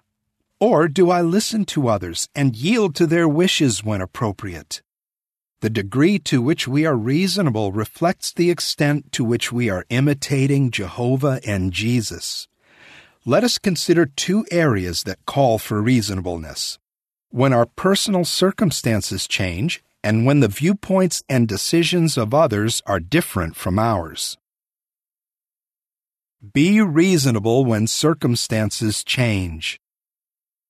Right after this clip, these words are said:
Paragraph eight. Question. What can help us to be reasonable when circumstances change? Reasonableness involves being flexible when our circumstances change.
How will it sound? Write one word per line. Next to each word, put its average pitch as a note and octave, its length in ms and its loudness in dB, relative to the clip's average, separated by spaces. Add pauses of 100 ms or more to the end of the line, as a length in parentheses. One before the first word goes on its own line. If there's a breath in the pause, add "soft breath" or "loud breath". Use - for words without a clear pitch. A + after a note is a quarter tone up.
(640)
Paragraph G2 520 -2
eight. C3 240 2 (320)
Question. G2 520 -2 (720)
What G2 360 0
can F#3+ 140 2
help D3+ 360 -2
us C3 220 -2
to A#2 100 -8
be A#2 160 0
reasonable G2+ 760 -2
when G2 220 -2
circumstances F#2 1040 -6
change? E2+ 600 -6 (1600)
Reasonableness C#3+ 920 2
involves C3 500 2
being D3 300 4
flexible G#2 760 -2
when G2 160 0
our G#2+ 140 2
circumstances F#2+ 960 -2
change. D2+ 500 -6